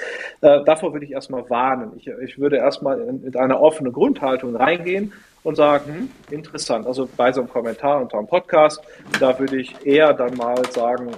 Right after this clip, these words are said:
äh, einmal ins Netzwerk schreiben, ey Leute, übrigens, ich freue mich über tolle Bewertungen, wenn euch der Podcast gefällt. Und dann, äh, sind nachher achtzehn Fünf-Sterne-Bewertungen da und die eine geht unter. Und es macht's auch glaubwürdiger. Von daher, unter so einem Podcast hätte ich dort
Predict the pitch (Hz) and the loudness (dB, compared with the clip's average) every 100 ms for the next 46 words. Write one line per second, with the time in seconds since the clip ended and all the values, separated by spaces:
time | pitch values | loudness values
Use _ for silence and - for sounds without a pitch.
0 | 127 120 113 113 104 139 139 120 127 151 | -6 -4 -4 -6 -6 -2 -2 -2 0 -2
1 | - 139 135 135 - 127 123 113 127 151 | 0 2 2 2 -2 0 0 2 4 4
2 | 147 135 135 135 135 - - - - 120 | 2 -8 -8 -6 -8 -8 -14 -14 0 2
3 | 135 127 - 117 - 120 127 113 117 131 | 2 0 0 0 2 0 0 0 4 4
4 | 139 135 120 120 - 127 - 110 - 120 | 4 0 -2 -2 0 0 0 -4 -4 -4
5 | - _ - - 123 123 117 - - - | -6 _ -10 -2 4 6 4 -2 -18 -20
6 | - - 131 139 127 127 - - - 127 | -16 -6 2 4 4 0 -6 -14 -10 2
7 | 139 127 123 139 120 - - 135 123 120 | 4 6 4 2 0 -2 -2 -4 -4 -6
8 | 117 - 127 135 131 123 120 120 107 113 | -10 0 0 2 2 2 2 -2 -2 0
9 | 113 110 117 120 117 127 127 117 - 165 | 2 0 -4 -4 -2 0 -2 -6 -6 -4
10 | 185 156 143 - - - - - 127 127 | 0 2 2 0 -18 -16 -12 -2 0 0
11 | 135 - 175 180 - 147 139 - 127 135 | -4 -2 -2 -2 2 4 4 2 2 2
12 | 123 117 107 104 98 131 123 127 127 123 | -2 -6 -6 -10 -8 -6 -2 0 0 -2
13 | 139 135 120 120 127 123 - 113 104 - | -6 -8 -6 -6 -6 -6 -4 -4 -6 -10
14 | - 127 123 120 110 | -10 -10 -2 -2 -2